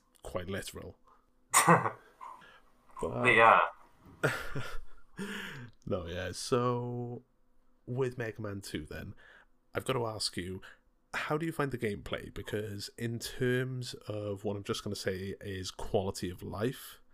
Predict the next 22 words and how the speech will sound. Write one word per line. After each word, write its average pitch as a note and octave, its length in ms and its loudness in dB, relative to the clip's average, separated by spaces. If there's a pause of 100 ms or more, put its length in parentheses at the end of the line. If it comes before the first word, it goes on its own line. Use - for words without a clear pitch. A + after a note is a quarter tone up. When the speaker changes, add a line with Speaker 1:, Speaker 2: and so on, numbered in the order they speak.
(440)
Speaker 1:
it's - 760 -2
not D3+ 300 0
necessarily A#2 680 -2
great. - 640 -8 (320)
Uh, G2+ 460 -4
I G2+ 60 -6
mean, G2+ 220 -2
there's G#2 160 0
a G#2 60 0
lot G#2+ 240 -2
of - 80 -6
features - 380 -6
that - 100 -6
come G#2 160 -4
into G2 200 -6
later G2 480 0
editions G2+ 400 -4
of F#2 60 -12
the F#2 80 -10
Mega G#2 280 -2
Man G#2+ 220 -6
games, G#2+ 440 -6